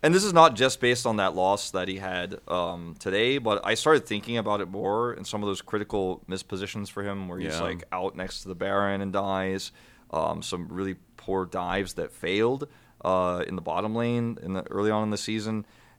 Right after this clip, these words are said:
Speaker 1: And I, like, I just started thinking about it more 'cause in my head, I, like, hold Peanut in such high regard, and, like, he has had some really fantastic highs this season, but the consistency is absolutely not there. I started thinking about it more, and I'm like, "He's just not in my top three at all."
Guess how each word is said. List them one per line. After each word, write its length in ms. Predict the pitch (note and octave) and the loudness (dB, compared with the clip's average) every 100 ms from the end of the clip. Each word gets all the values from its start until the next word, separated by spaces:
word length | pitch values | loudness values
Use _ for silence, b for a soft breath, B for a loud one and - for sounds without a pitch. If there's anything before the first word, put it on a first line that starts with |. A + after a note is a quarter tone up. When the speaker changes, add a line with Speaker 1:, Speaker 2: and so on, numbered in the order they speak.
| _ | _
Speaker 1:
And 320 | F2+ F2+ F2 - | -4 -2 -2 -2
I, 300 | F#2+ G2 G2 | 2 2 4
like, 220 | F#2+ - | 0 0
I 80 | A#2+ | -2
just 160 | G#2+ - | 0 4
started 220 | D#3 C#3 | 8 8
thinking 300 | B2 A#2 B2 | 6 -2 2
about 100 | B2+ | 2
it 60 | B2+ | 6
more 120 | C3 | 4
'cause 100 | - | 4
in 80 | B2 | 2
my 160 | A#2 G2+ | 4 6
head, 160 | D3+ | 6
I, 120 | B2+ G#2+ | 6 4
like, 160 | G2+ | 0
hold 240 | A#2 B2 F#2 | -2 -4 -2
Peanut 220 | A#2 G#2+ | -2 -2
in 60 | F#2 | -2
such 260 | A2 F#2+ | -4 -2
high 100 | G2+ | -2
regard, 560 | G#2 G2 F#2+ F2 G2 G#2 | -2 -2 -2 2 2 0
and, 100 | G2 | -4
like, 240 | F2 F2 - | -8 -10 -10
he 100 | G2 | -4
has 260 | G2 A#2 | 0 0
had 240 | A2 F#2+ - | 0 -4 -6
some 320 | F#2 F2+ F#2+ | -8 -6 4
really 240 | C#3 D3 | 6 6
fantastic 560 | - G#2 F#2+ F#2 - - | 4 -2 -2 -6 -6 -10
highs 300 | - E2+ G2 | -6 -8 -6
this 160 | A2 - | -8 -6
season, 380 | B2+ B2 B2+ A#2+ B B B - | -6 -6 -6 -8 B B B -2
but 80 | A2 | 0
the 60 | |
consistency 560 | A2 G2+ C3+ B2+ A#2 G#2+ | 0 0 0 0 0 0
is 100 | F#2 | 0
absolutely 380 | F#2+ F#2 G2+ F#2+ | -2 -2 -4 -2
not 140 | E2+ | -2
there. 100 | G#2 | 2
I 80 | G#2 | 2
started 200 | - C3+ | 4 2
thinking 140 | A#2+ A#2 | 2 0
about 140 | G#2+ | 0
it 40 | F#2+ | 0
more, 160 | G2+ | 2
and 60 | G#2 | 0
I'm 60 | F2+ | 0
like, 140 | F2 | -6
"He's 160 | G#2+ G2+ | -6 -6
just 140 | - | -6
not 120 | G2 | -6
in 60 | F2 | -6
my 240 | E2 B1 - _ | -6 -6 -10 _
top 240 | A2 F2 | -6 -6
three 220 | - F2 D#2 | -6 -8 -6
at 40 | |
all." 360 | D#2+ E2 A#1 | -4 -6 -8